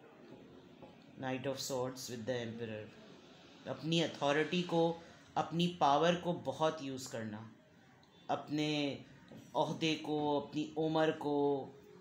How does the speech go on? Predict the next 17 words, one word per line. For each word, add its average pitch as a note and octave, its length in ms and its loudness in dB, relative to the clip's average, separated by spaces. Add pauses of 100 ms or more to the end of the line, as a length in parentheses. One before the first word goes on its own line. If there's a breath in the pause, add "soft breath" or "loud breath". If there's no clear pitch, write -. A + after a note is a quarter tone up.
(220)
अपने D3+ 340 0
behavior C#3+ 840 2
को, C#3 440 0
अपनी D3 460 -4
चीखने D3+ 380 -2
चिल्लाने C#3+ 480 0
की C#3+ 160 -4
आदत C3+ 460 2
को, C#3 240 0
हावी C#3 440 2
होने C#3 280 2
की C3+ 180 -2
आदत C3 380 0
को C#3 100 -4
बहुत C3 380 0
यूज़ B2+ 260 -8
करना। G#2+ 380 -8